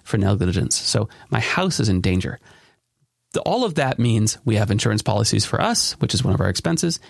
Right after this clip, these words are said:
and we also force everybody to get an insurance poli-, for the, policy for the event. And most community centers are like this. But if you don't own a house and that's part of the deal, it's really hard to get one of those. It's not something that's normal. Like, you could just call your insurance agents and say, "Hey, I need event planning for a day, and my,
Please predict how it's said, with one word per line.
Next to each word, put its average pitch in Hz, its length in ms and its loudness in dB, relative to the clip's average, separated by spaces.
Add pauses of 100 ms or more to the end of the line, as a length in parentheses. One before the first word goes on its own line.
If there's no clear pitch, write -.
and 120 100 2
we 113 80 2
also 117 220 0 (260)
force - 540 -2
everybody 113 440 0
to 104 120 -2
get - 180 0
an 110 60 2
insurance 101 360 0
poli-, 101 220 0
for - 140 -10
the, - 100 -12 (100)
policy 98 300 -2
for 107 80 -6
the 107 60 0
event. - 280 -4 (340)
And 175 200 0
most 185 280 -2
community 165 220 -2
centers 160 280 -2
are 135 40 2
like 123 180 0
this. - 360 -2 (580)
But - 260 -4 (200)
if 156 160 0
you 240 80 0
don't 220 160 -2
own 180 140 0
a 147 40 2
house 220 540 -2 (160)
and 127 180 0
that's 156 200 -2
part 170 260 -2
of 156 40 -2
the 147 80 -2
deal, 151 380 0 (460)
it's 131 160 -2
really 170 300 2
hard 143 320 0
to 104 40 0
get - 200 -2
one 107 100 2
of 107 60 2
those. 131 200 -2
It's - 140 -4
not 151 200 0
something 151 220 0
that's 123 160 0
normal. 120 400 -2 (340)
Like, 139 180 -4
you 214 140 2
could 240 140 -4
just 139 180 0
call 127 220 0
your 110 140 2
insurance 135 400 0
agents 101 340 2
and 107 140 2
say, 104 120 0
"Hey, 123 120 0
I 120 40 0
need 117 120 2
event 117 320 -2
planning 101 260 2
for 98 160 -2
a 95 40 0
day, 98 220 2
and 92 80 0
my, 90 180 -2